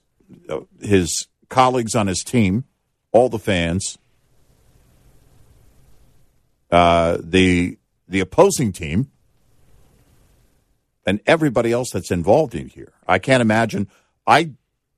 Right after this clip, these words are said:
I didn't seek out the, the video. I didn't see it happen, and I didn't seek out the video for a reason.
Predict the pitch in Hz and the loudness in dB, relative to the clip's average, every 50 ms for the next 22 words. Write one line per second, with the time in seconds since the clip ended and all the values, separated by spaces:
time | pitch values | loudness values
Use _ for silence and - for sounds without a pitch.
0 | _ _ _ _ _ _ _ _ - 131 160 185 233 220 185 143 - - 151 123 | _ _ _ _ _ _ _ _ 0 0 2 2 0 -2 -2 0 0 -2 -2 0
1 | - 123 117 107 104 - 95 87 85 87 - 76 87 85 104 101 95 87 87 82 | 2 2 2 2 0 -4 -6 -6 -6 -6 -6 -6 -2 0 0 0 2 0 -2 -2
2 | 85 85 104 104 120 117 - - 143 135 123 120 113 107 110 - 113 113 110 - | -2 -2 -2 -2 -2 -2 -2 0 0 0 2 2 2 2 2 0 -2 -6 -6 -10
3 | _ _ _ _ _ _ _ _ _ _ _ _ - 90 101 110 110 127 123 127 | _ _ _ _ _ _ _ _ _ _ _ _ 0 2 2 4 4 2 2 0
4 | 110 - - 120 98 110 98 - - 90 85 87 82 85 90 - - 113 113 113 | 0 -2 -2 0 2 2 2 0 -2 -2 -2 0 2 2 0 0 2 2 2 4
5 | 120 135 147 - - - | 4 2 0 0 -2 -4